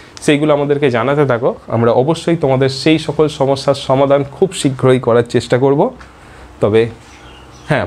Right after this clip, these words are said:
পরের দিনের class হচ্ছে তোমাদের পরের দিন সম্পর্ক, আহ, সম্ভবত হচ্ছে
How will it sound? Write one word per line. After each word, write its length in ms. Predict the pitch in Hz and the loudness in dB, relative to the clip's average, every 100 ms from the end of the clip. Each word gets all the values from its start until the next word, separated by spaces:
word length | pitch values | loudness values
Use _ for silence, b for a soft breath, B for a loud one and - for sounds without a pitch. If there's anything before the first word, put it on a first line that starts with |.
| - | 0
পরের 240 | 139 143 | 0 0
দিনের 240 | 160 165 165 | -2 -2 0
class 260 | 160 151 151 | 0 -2 -2
হচ্ছে 180 | 160 | -4
তোমাদের 320 | 151 143 139 143 | -2 0 0 2
পরের 240 | 131 139 147 | 2 2 0
দিন 160 | 151 | -2
সম্পর্ক, 480 | 151 131 139 143 135 | -2 -2 0 -2 0
আহ, 460 | 110 101 98 95 120 | 0 2 2 0 -2
সম্ভবত 480 | 123 123 131 135 | 0 2 2 2
হচ্ছে 560 | 139 131 - 127 170 | 2 0 0 2 2